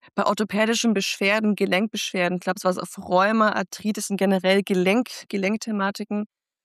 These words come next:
über, über ein halbes Jahr, glaub ich, war, war das, wurde die standardschulmedizinisch-, Sch-, Schulmedizin verglichen mit Ayurveda-Interventionen. Und da hat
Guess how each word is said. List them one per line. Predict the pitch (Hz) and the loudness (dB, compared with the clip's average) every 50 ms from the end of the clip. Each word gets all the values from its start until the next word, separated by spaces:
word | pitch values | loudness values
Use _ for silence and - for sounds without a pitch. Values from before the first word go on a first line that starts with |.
| _ _ _ - | _ _ _ -2
über, | 214 208 196 202 202 208 202 196 196 196 - - | 0 2 4 4 4 4 4 4 2 0 -2 -2
über | - 202 190 196 | -4 0 2 2
ein | 202 190 180 | 2 2 0
halbes | 196 196 208 233 233 226 - - - | 0 0 2 0 0 -2 -4 -4 -2
Jahr, | 214 202 202 226 262 277 | 0 2 2 2 0 -2
glaub | 262 - - 233 226 | -6 -6 -4 -4 -4
ich, | 233 - - | -4 -4 -2
war, | 214 214 226 233 247 233 - | 0 0 0 0 -4 -8 -2
war | 220 214 220 | -2 0 0
das, | 247 269 285 - - _ _ _ _ _ _ _ _ _ _ _ | 0 -2 -6 -8 -12 _ _ _ _ _ _ _ _ _ _ _
wurde | - 190 196 208 214 208 220 214 208 208 | -2 2 4 4 4 4 4 4 4 2
die | 202 - 214 202 202 202 196 196 196 - - | 2 0 0 2 4 4 4 4 2 0 -2
standardschulmedizinisch-, | - - - - - 208 220 240 240 233 220 - - - - - 269 277 294 277 269 269 262 - - 262 247 254 262 - - _ _ - | -6 -6 -4 0 2 2 2 4 2 2 2 0 -2 -4 -2 0 0 2 2 2 0 0 -2 -4 -2 0 0 2 2 0 -2 _ _ -12
Sch-, | - - - - | -10 -10 -8 -8
Schulmedizin | - - 247 247 262 262 254 262 233 - - - 262 269 269 254 | -4 2 4 4 4 4 2 -2 -4 -4 0 2 4 2 2 2
verglichen | - - 226 208 - - 214 208 214 - - - 233 220 214 208 202 196 | 0 0 -2 -2 0 0 0 0 0 0 0 0 2 2 2 2 2 2
mit | 196 196 196 196 - - _ | 2 2 0 0 -2 -6 _
Ayurveda-Interventionen. | - 196 196 190 208 196 180 196 208 202 202 190 180 175 170 - 180 175 170 170 170 - - - 196 190 185 185 180 180 - | -4 -4 0 0 0 2 4 4 4 4 4 4 2 0 -2 -2 -2 -2 -2 -2 -2 -4 -8 -6 -4 -4 -2 -2 -2 -2 -2
Und | - 185 185 180 - | -2 -4 -4 -4 0
da | - 190 190 190 202 | 2 2 4 4 2
hat | 202 214 | 0 -2